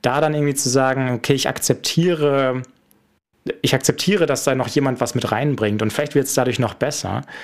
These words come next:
So, dann, ähm, macht man, dann macht man einfach und denkt da nicht so drüber nach und ich glaub, auch das ist dann ja nicht so gesund. Letztendlich waren alle happy damit und auch der, der Kumpel und ich haben das dann weitergebaut und ich, ich hab verstanden, dass ich da auch mehr zulassen muss.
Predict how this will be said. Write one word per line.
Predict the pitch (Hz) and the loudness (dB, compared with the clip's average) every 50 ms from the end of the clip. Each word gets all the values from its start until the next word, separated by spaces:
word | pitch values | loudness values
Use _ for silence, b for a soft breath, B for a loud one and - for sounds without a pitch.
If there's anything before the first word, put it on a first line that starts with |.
| B B B B B B B _ | B B B B B B B _
So, | - 117 117 117 | 2 2 4 4
dann, | 117 120 120 117 117 117 117 113 B B B B B B B B B B _ _ - - _ _ | 2 2 2 0 0 0 -2 -2 B B B B B B B B B B _ _ -20 -20 _ _
ähm, | - 120 113 110 110 110 110 110 110 110 110 - _ _ _ | 0 0 2 0 0 -2 -2 -2 -4 -6 -8 -14 _ _ _
macht | 123 120 120 - - | -2 -2 -2 -2 -2
man, | 160 147 143 143 156 156 - - _ _ _ _ _ _ | 0 0 0 0 -2 -4 -8 -14 _ _ _ _ _ _
dann | - 110 | 0 0
macht | 123 139 143 - - | 2 0 -2 0 0
man | 175 165 | 0 2
einfach | 175 165 170 170 165 160 151 | 2 2 2 2 2 0 2
und | 143 135 | 2 2
denkt | 143 151 151 151 | 2 2 2 2
da | |
nicht | 147 147 - | 0 2 2
so | - | 2
drüber | 139 135 131 131 127 | 2 2 2 2 2
nach | 123 123 131 156 165 - | 2 2 2 2 2 0
und | 143 | 0
ich | 135 - | 0 0
glaub, | - 131 - | -2 0 0
auch | 135 123 | 0 0
das | - 139 127 - 131 | 0 -2 -2 -2 -4
ist | - - | -2 0
dann | 127 123 | 0 0
ja | 120 120 | 2 0
nicht | 120 120 - | -2 -2 -2
so | - 120 107 | -2 -2 0
gesund. | 117 113 107 120 117 113 104 104 B B B B B B | 0 0 0 0 0 0 -2 -4 B B B B B B
Letztendlich | - 135 139 180 185 185 185 165 - | 0 0 2 2 2 2 2 2 2
waren | 160 143 143 | 2 2 4
alle | 139 147 147 127 | 4 2 4 4
happy | 120 143 165 - 175 | 2 2 2 2 2
damit | 165 160 156 160 165 165 156 | 2 2 2 2 2 2 2
und | 135 123 127 | 0 2 2
auch | 127 120 117 - - - - _ _ _ _ - | 2 0 0 -2 -6 -12 -16 _ _ _ _ -14
der, | - - - - 170 131 143 131 131 | -14 -14 -12 -2 2 2 2 2 2
der | 127 143 135 | 2 0 2
Kumpel | 135 - 160 156 151 147 | 2 0 2 2 2 2
und | 143 | 2
ich | 151 - | 2 2
haben | 156 143 | 2 2
das | 131 123 - | 2 2 0
dann | 131 120 | 2 2
weitergebaut | 120 131 - - 139 131 123 120 123 120 127 127 127 | 2 2 2 0 0 0 0 0 0 0 0 0 0
und | 117 113 113 - - | -2 -2 -4 -6 -8
ich, | - - - - - | -10 -10 -10 -10 -6
ich | - | -6
hab | 120 - - | -6 -4 -4
verstanden, | - 117 - - - 131 127 131 131 127 127 117 | -4 -4 -2 0 0 0 0 0 0 0 -2 -2
dass | 113 - | -2 -4
ich | - - - | -6 -2 -2
da | 123 113 | 0 0
auch | 101 104 | 0 0
mehr | 113 107 - | -2 -2 0
zulassen | - - 147 156 156 151 - - 160 156 | 0 0 0 0 0 0 -2 -2 0 0
muss. | 160 165 170 - | -2 -2 -6 -8